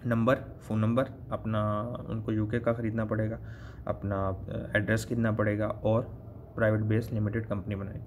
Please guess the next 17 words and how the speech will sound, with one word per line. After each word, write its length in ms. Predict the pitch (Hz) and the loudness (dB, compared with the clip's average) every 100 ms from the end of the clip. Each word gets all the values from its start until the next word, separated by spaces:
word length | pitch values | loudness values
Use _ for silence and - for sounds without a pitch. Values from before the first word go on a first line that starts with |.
| 113 - - | -12 -10 -6
बनाओ। 440 | 104 104 135 156 - - - - | 0 2 2 0 -10 -14 -14 -6
और, 440 | - 104 101 98 98 | -2 2 2 2 2
अ, 420 | 95 95 - - | 0 -2 -4 -6
मैं 380 | - 107 110 110 | -4 2 2 4
बताता 280 | 104 107 110 | 4 4 4
हूँ, 80 | 113 | 4
दो 100 | 107 | 4
website 420 | 107 107 117 113 | 4 2 0 2
है, 80 | 113 | 2
मेड 260 | 107 110 | 4 2
सिंपल 280 | 107 110 107 | 0 0 2
डॉट 260 | 110 113 110 | 4 2 2
कॉम 160 | 120 123 - - 113 | -2 -2 -10 -8 -6
एक 140 | 110 | -4
अच्छी 220 | 107 117 | -2 0
website 360 | 113 110 107 | -2 0 0
है, 80 | 110 | 0